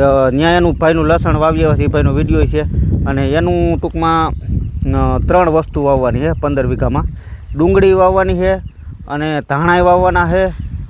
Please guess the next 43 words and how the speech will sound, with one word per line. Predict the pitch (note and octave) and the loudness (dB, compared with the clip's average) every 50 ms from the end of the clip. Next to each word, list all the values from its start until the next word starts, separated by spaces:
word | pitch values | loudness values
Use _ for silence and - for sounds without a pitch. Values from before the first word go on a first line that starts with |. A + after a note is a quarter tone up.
| - - - - | -12 -12 -12 -10
અને | D3 D3+ D3+ | -8 -6 -4
લગભગ, | C#3+ D3 C#3+ C3+ E3 D#3+ - E3 | -2 -2 -2 0 -2 -2 0 0
અ, | D#3+ D#3+ E3 E3 D#3+ C#3 - - - - - - - - - - - | 2 2 2 0 0 -4 -12 -18 -20 -20 -20 -20 -20 -20 -20 -12 -4
સણા | - G3+ G3+ F3+ D#3 | -2 0 2 2 2
હોતે | C3+ B2+ C3+ - B2+ | 0 -2 -4 -4 -4
વાવવાના | A#2+ A#2+ B2 B2 A#2+ A2 G#2+ G#2+ | -2 -2 -2 -2 -4 -4 -6 -6
છે. | A2+ C3 | -6 -6
એટલે | C#3 - - - - - - - - D#3 D#3 C#3+ | -8 -8 -14 -14 -12 -12 -8 -4 0 0 0 0
ત્રણે | - - F#3 F3+ F#3 F#3 F3+ D#3 | 0 2 2 2 4 2 0 0
ત્રણ | D3+ E3+ F3 F3 D#3 B2 - | 2 2 0 0 0 -4 -4
હવે | C#3 D3 D3+ E3 E3 | -2 -2 0 0 0
ઈ | E3 E3 E3 | 0 0 2
એક | E3+ D#3+ _ - | 0 0 _ -6
છેલ્લું | - - F3 E3 D3+ D3 D3 | -8 -4 -4 -2 0 0 0
વાવેતર | C#3+ C#3 C3+ C3 - C#3+ C3 | 0 0 0 -2 -4 -4 -2
રહ્યું | D3+ F3+ F3+ D#3 | 0 0 0 0
છે. | - C#3+ C3+ - - - - - - - - - - _ - | 0 -4 -6 -8 -14 -20 -20 -20 -18 -18 -18 -20 -20 _ -2
પછી | - D#3+ D#3+ - E3+ D#3+ D#3+ - _ _ _ _ _ | -2 0 0 0 -2 -2 -2 -6 _ _ _ _ _
છે | - - G#3+ C4 C4 | -2 2 2 4 4
વાવેતર | G3 E3 E3 F3 F#3 G3+ F#3+ A3 G#3+ G#3 | 4 4 2 2 2 0 0 0 -2 -2
છે | - A#3 | 0 0
એવું | A3+ A3 F#3+ D3+ D#3 D#3+ E3+ E3+ F#3 | 0 0 0 0 -2 -4 -4 -4 -4
નથી, | G#3+ A3+ G3+ G#3 F#3 F3+ _ _ _ _ - | -6 -6 -6 -6 -8 -10 _ _ _ _ -4
પણ | F3+ F3+ D#3+ C#3+ - _ _ _ _ _ - | -4 -4 -4 -8 -16 _ _ _ _ _ -6
બ્રેક | D3 F#3+ A3 G#3+ - _ _ - D3 | -2 0 2 0 0 _ _ -8 -4
લાગતી | D3+ E3 E3 - - D3 | -2 -2 -2 -2 -4 -6
લાગતી | C3+ C3+ C3 - _ - B2 A2 | -4 -4 -4 -6 _ -14 -14 -12
ટૂંકમાં | - A#2+ - C3+ E3+ G#3+ - _ _ - - - - _ _ _ - _ - | -12 -10 -8 -6 -6 -6 -8 _ _ -20 -20 -20 -20 _ _ _ -18 _ 0
એ | E3+ F#3 | 2 2
રીતનું | F3 E3 C#3+ - C#3 B2+ A#2 | 2 2 0 -2 -4 -4 -4
થાય. | E3 D#3 D3 C3+ A#2+ - - _ _ - | -2 -2 -2 -2 -2 -4 -8 _ _ -6
આપણે | - D#3+ - F3 E3 | -6 -2 2 2 2
વાવેતર | D3 D#3 E3+ G3 F4 F4 - F4 E4+ | 4 4 2 2 2 2 0 -2 -2
કરતા | - - A#3+ A3+ - B3 | 0 -2 -2 0 0 0
હતા | A#3+ G#3+ A#3 | 2 2 0
ને | G3 E3+ - | 0 -2 -2
ઘઉંનું, | - D3+ D#3 D#3 D3 D3 D3+ D#3 | -2 -2 0 -2 -2 -4 -4 -4
ઈ | E3+ F3 | -4 -4
થઈ | D#3+ - F#3 G#3 G3+ | -4 -2 -2 -2 -2
ગયું | F#3+ F#3 F#3 E3 D#3 | -2 -2 -2 0 0
છે | C#3+ | -2
ને, | B2+ C3 C3 B2+ A#2+ | -2 -2 -4 -4 -2
જો | C3+ D3+ D#3 D3+ D3+ D3 D3 C#3+ | 0 0 0 2 0 0 0 -2